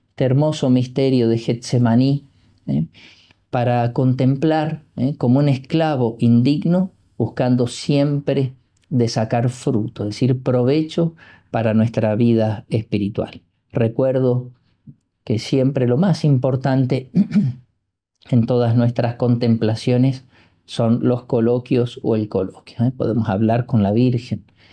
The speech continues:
en sus dolores, en su sufrimiento, en la despedida de su hijo. Podemos hablar con Jesús en el huerto de Getsemaní, en medio de su desolación, acompañándolo en sus tristezas, ¿eh? y aprendiendo nosotros de sus ejemplos para nuestra vida espiritual.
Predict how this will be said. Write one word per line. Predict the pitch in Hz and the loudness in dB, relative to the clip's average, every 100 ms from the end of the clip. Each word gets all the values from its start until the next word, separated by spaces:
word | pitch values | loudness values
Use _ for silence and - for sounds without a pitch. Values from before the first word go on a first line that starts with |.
| - _ | -20 _
en | - | -10
sus | 107 117 | -4 -2
dolores, | 110 117 139 143 123 | 0 2 2 2 2
en | 113 | 0
su | - | -2
sufrimiento, | 113 107 120 110 135 139 131 | -4 -2 0 2 2 2 0
en | 107 | 0
la | 110 | 0
despedida | 104 - 110 113 123 113 98 - _ _ | -2 -2 0 2 2 0 -2 -12 _ _
de | 110 | -6
su | - 117 | -2 0
hijo. | 131 123 135 131 | 0 -2 -4 -2
Podemos | 117 113 113 | 0 2 2
hablar | 104 110 110 110 - - - _ | 2 2 0 -2 -6 -18 -20 _
con | 117 117 | -2 0
Jesús | 110 - 120 120 - | -2 0 0 -2 -2
en | 120 107 | 0 2
el | 107 | 2
huerto | 117 123 120 | 0 0 0
de | 104 | -2
Getsemaní, | 107 107 - 107 113 143 143 | -2 -4 -2 0 2 2 2
en | 110 | 2
medio | 110 110 104 | 2 2 0
de | 101 | -2
su | 110 120 | -2 0
desolación, | 107 107 107 107 113 - 131 135 127 - - - _ | 0 -2 -2 -2 -2 -2 0 -2 -6 -14 -20 -20 _
acompañándolo | - - 110 110 117 123 120 117 117 | -4 0 0 2 2 4 2 4 2
en | 117 | 2
sus | - 110 | 0 -6
tristezas, | - 107 - 131 117 - - _ _ | -6 -8 -4 -2 0 -4 -12 _ _
¿eh? | 110 127 - _ - | -8 -8 -12 _ -2
y | 120 | -2
aprendiendo | 120 113 120 139 135 117 | 0 2 4 4 2 2
nosotros | 101 107 120 113 113 104 | 0 -2 -2 -2 -2 -4
de | 107 | -4
sus | 107 110 - | -4 -4 -4
ejemplos | 98 104 101 - 113 110 | -4 -4 -4 -6 -8 -4
para | 110 104 | -4 -2
nuestra | 107 - 101 | -2 0 0
vida | 104 101 | 0 -2
espiritual. | - 98 98 - - | -4 -6 -4 -6 -8